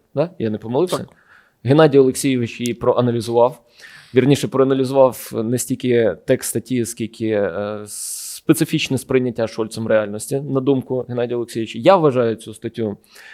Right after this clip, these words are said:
Speaker 1: багато в чому, е, доволі чіткою, доволі радикальною з точки зору Н-, Німеччини і фактично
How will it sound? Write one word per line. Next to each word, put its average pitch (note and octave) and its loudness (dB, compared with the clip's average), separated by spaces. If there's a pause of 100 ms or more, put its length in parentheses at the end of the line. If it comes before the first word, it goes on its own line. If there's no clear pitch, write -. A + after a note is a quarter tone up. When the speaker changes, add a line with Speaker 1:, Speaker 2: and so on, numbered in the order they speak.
(120)
Speaker 1:
багато B2+ 2
в A2+ -8
чому, A#2 -2 (840)
е, G#2+ 2
доволі C#3+ 4
чіткою, A#2 -2
доволі B2 0
радикальною A#2 -2
з C#3+ -12
точки D#3 -8
зору D#3 -4 (140)
Н-, C#3 -6
Німеччини D3 -2 (120)
і D#3 2
фактично C#3 -2